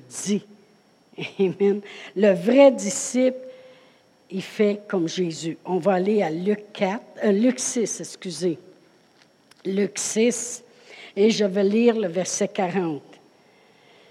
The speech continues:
Ça dit, « Le disciple n'est pas plus que le maître, mais tout disciple accompli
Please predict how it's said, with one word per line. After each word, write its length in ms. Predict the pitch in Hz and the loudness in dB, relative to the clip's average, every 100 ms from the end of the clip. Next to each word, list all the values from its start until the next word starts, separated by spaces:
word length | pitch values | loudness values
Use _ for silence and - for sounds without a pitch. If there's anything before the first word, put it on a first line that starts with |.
| _ _ _ _ _ _ | _ _ _ _ _ _
Ça 260 | - - 220 | -8 2 2
dit, « 380 | 196 220 285 285 | 2 2 4 2
Le 240 | 226 214 202 | 2 4 4
disciple 920 | 165 208 294 - - 277 285 285 - - 214 | 2 2 2 0 0 2 2 2 -8 -8 2
n'est 260 | 220 220 | 4 4
pas 220 | 214 240 | 2 0
plus 760 | - - 240 247 285 - - - | 0 0 2 4 4 2 -4 -10
que 100 | - | -2
le 180 | 190 180 | 0 0
maître, 560 | 180 180 196 143 170 - - - - - | -2 -2 -2 -6 -10 -18 -20 -20 -20 -8
mais 260 | 190 208 175 - - | 0 2 2 -4 -4
tout 340 | - 359 349 | 6 8 8
disciple 920 | 262 202 233 - - - 269 254 247 - - | 4 -2 -2 -2 -4 0 -2 -2 -8 -10 -6
accompli 840 | 208 - 240 196 - 196 208 233 | -6 0 2 2 -2 -2 0 -2